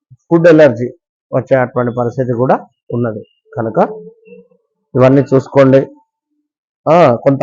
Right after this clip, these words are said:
అనారోగ్య సమస్యలు అయితే ఘోషిస్తూ ఉన్నవి.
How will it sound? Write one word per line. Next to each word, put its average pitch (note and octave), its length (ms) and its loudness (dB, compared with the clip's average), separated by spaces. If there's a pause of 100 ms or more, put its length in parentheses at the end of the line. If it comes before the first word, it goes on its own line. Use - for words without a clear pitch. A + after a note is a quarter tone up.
(120)
అనారోగ్య C#3+ 540 2
సమస్యలు C3 440 -2
అయితే D#3 360 0 (680)
ఘోషిస్తూ C3+ 440 0
ఉన్నవి. C3+ 320 2